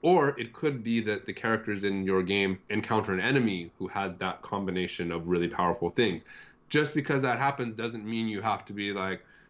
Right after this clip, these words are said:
"Well, that's it for this game, let's roll new characters." You don't, <laughs> you don't need to give up,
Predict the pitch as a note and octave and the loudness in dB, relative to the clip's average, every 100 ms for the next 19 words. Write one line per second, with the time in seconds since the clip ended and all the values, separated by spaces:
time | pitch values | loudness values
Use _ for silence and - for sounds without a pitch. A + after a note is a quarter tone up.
0 | - A#2+ D3 D3 - G#2+ A2 C#3 C#3 - | -4 0 0 -2 -8 -8 -6 -2 -2 0
1 | D3 C#3+ B2 A2 A2 A2 A2 A#2 A2 A2+ | -2 -2 -2 -2 0 -4 -2 2 2 2
2 | G#2+ A#2+ A2 - F#2 F2 G#2 A#2 - - | 0 2 0 0 -6 -4 -4 -4 -8 -8
3 | C#3+ C3 C3+ B2 A#2 A2+ A#2 B2+ F#2+ | 0 4 4 0 0 2 2 2 -2